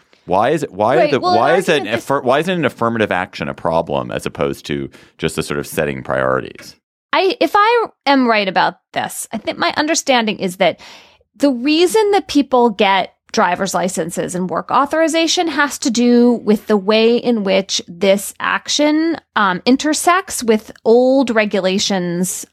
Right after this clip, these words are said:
Speaker 2: from the nineteen eighties, actually Reagan era, um, regulations about what it means to be in a pool of people to whom deportation relief has been granted.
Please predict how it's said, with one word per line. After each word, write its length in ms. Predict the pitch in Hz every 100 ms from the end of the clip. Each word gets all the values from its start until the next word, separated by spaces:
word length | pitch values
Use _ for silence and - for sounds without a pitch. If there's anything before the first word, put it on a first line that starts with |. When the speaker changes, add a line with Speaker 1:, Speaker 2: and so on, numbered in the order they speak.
| -
Speaker 2:
from 220 | - 196
the 80 | 180
nineteen 400 | 175 185 185 -
eighties, 400 | 151 - - -
actually 280 | 208 - 247
Reagan 400 | 320 359 339 277
era, 400 | 196 180 165 - -
um, 400 | 185 165 160 196 - - - - -
regulations 760 | 196 196 196 165 175 180 165 -
about 480 | 190 202 185 180
what 180 | 185 214
it 120 | 220
means 360 | 202 202 196 185
to 100 | 190
be 400 | 175 208 208 202 -
in 420 | 190 180 180 180
a 140 | - 190
pool 280 | - 208
of 120 | 180 -
people 340 | 233 220 190
to 140 | 196
whom 340 | 190 240 214 208
deportation 720 | 190 190 180 - 233 - 185
relief 380 | 165 165 165 -
has 200 | 175 175
been 180 | 175 165
granted. 540 | 170 156 160 - -